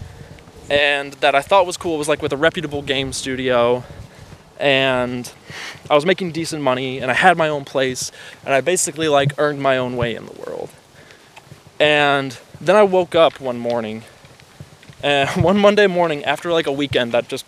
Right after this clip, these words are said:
had gone by too quickly, and I just had the thought of, like, "Oh my God, like, there's,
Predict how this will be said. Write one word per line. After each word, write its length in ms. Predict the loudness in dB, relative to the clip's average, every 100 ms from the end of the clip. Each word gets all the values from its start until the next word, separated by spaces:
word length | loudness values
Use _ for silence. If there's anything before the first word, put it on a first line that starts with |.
| -6
had 120 | 2
gone 200 | 4 6
by 140 | 6
too 160 | 4 -2
quickly, 380 | -6 -8 -10 -12 -16 -20 -20 -20 -20 -20 -8 2
and 800 | 6 6 6 6 4 0 -4 -8 -18 -8
I 140 | -2 -2
just 240 | -2 -4
had 200 | 2 2
the 80 | 2
thought 320 | 2 4 4
of, 100 | 4
like, 300 | 0 -2 -6 -18 -20 -20 -20 -20 -20 -20 -20 -6
"Oh 120 | -2
my 120 | 0
God, 400 | 2 6 6 2 -6 -20 -20 _ _ -20 -20 0
like, 400 | 0 0 -4 -20 -20 -20 _ _ -20
there's, 760 | 0 4 6 6 2 -6 -8 -10